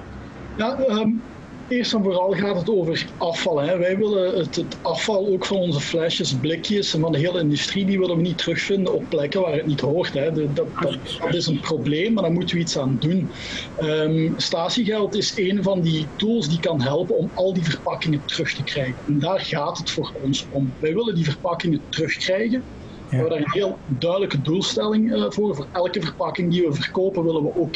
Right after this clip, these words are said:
Speaker 1: één terug tegen twintig vijfentwintig.
Speaker 2: Dat
Speaker 1: En die
Speaker 2: zei ik.
Speaker 1: statie-, statiegeld kan daartoe bijdragen.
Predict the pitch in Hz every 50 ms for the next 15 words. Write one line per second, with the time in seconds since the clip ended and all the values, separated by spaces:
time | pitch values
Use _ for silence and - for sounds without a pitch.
0 | - 165 147 139 - - - - 165 170 - - 180 151 147 143 - 156 151 147
1 | 143 143 - - - - 147 143 143 135 131 120 - - 135 139 143 - - -
2 | - - - - - - - - - 180 208 202 202 208 131 117 - 185 185 190
3 | - - - - - - - - - - 202 196 - - 196 185 180 175 - 185
4 | 170 170 - - - 151 147 139 139 139 147 143 139 156 139 131 135 139 131